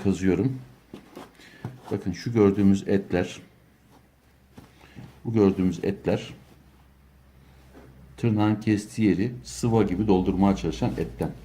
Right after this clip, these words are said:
Batan kısmı gene çekiyorum. Tırnağın tamamını çekmek bunun tekrar etmesine mani olan bir durum değildir. Çünkü tırnak buradan bu tarafa doğru büyüyor. Yana doğru büyümez.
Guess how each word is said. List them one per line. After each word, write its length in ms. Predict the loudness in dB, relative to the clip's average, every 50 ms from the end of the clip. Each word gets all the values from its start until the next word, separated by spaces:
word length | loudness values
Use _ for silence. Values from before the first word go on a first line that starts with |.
| -20 -20 -20 -20 -20 -20 -20 -20 -20 -20 -20 -20 -20 -20 -20 -20 _ _ _ -20 -20 -20 -12 -4
Batan 340 | -4 -4 -2 0 -2 -2 -2
kısmı 300 | -4 -6 -4 -2 -2 -2 -4 -10 -18 -20 _ _ -20 -16 -6
gene 220 | -4 -2 -2 -2 -4
çekiyorum. 600 | -4 -4 -6 -6 -4 -6 -6 -4 -2 -4 -4 -6 -8 -12 -20 -20 -20 -20 -20 -20 -20 -20 -20 -20 -20 -20 -20 -20 -20 -20 -20 -20 _ _ _ _ _ _ -20 -20 -20 -20 -20 -20 -20 -20 -20 -16 -6
Tırnağın 360 | -2 2 4 4 6 4 4 4
tamamını 420 | 4 4 4 4 6 6 6 6
çekmek 400 | 4 2 0 0 2 0 0 0 -2 -8 -14 -20 -20 _ _ _ _ _ -4
bunun 200 | 0 2 2 2
tekrar 400 | 2 0 -2 0 2 2 2 2
etmesine 420 | 0 0 -2 -4 -4 -4 -2 0
mani 320 | 2 2 4 4 4 4 4
olan 260 | 4 4 2 2 0
bir 100 | 0 -2
durum 260 | -2 -2 0 -2 0
değildir. 400 | 0 0 0 2 0 0 -2 -2 -12 -18 -20 -20 -20
Çünkü 260 | -10 -4 -2 -2 -2
tırnak 440 | 0 0 2 4 4 2 2 0 0
buradan 360 | 2 2 4 4 4 4 4
bu 100 | 2 2
tarafa 340 | 2 2 2 2 2 0 0
doğru 300 | 0 0 0 0 -2 -4
büyüyor. 300 | -4 -2 -2 -2 -2 -2 -2 0
Yana 240 | 2 4 4 6 6
doğru 280 | 4 4 4 2 2 2
büyümez. 460 | 2 2 2 0 -2 -4 -6 -14